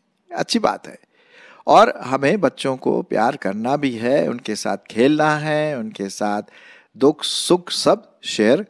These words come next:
करना बहुत ज़रूरी है। बच्चे हमारे समाज के एक अत्यंत बहुत महत्वपूर्ण अंग है, क्योंकि यही बच्चे आगे चल करके क्या होंगे?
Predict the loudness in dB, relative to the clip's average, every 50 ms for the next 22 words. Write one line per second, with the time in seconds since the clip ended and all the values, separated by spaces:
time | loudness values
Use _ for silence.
0 | _ _ -6 -4 -2 -2 0 0 0 -2 -2 -6 _ _ -10 -6 -4 -2 0 -2
1 | -2 -4 _ _ _ _ -16 -12 -6 -2 0 2 2 4 2 2 0 -2 -2 -2
2 | -2 -4 -4 -2 -2 0 0 0 0 -2 -2 -2 0 0 0 0 0 0 0 0
3 | -2 -2 -2 0 2 2 2 2 -2 -4 -6 _ -4 -2 -2 0 0 -2 -4 -6
4 | -8 -14 -20 -20 _ _ _ _ -4 -4 -4 -4 -4 -8 -12 _ -8 -8 -8 _
5 | 0 2 2 2 0 -4 -10 -14 -20 -20 -18 -14 -10 -4 -2 -2 -2 -4 -6 -10
6 | -8 -6 -6 -6 -6 -8 -6 -4 -2 -2 -2 -4 -6 -8 -6 -4 -4 -2 -2 -4
7 | -6 -4 -4 -4 -4 -6 -4 0 2 4 4 4 2 2 2 2 2 2 2 4
8 | 6 6 6 6 4 2 0 2 2 2 2 2 0 0 0 0 -2 -2 0 0
9 | 2 2 2 2 0 -4 -8 -12 -14 -18